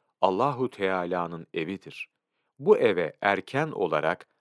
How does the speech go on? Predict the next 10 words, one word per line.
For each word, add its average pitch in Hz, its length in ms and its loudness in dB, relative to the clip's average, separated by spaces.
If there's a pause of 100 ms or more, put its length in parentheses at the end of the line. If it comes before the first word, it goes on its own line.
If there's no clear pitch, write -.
(200)
ancak 135 560 0
iç - 280 -4
ve 120 140 2
dış 147 260 -2
uzuvlarını 101 800 0
yerilmiş 82 800 -4 (240)
ve 107 180 2
türlü 117 440 0
sıfatlardan 113 960 2
koruyabileceğine, 92 1160 0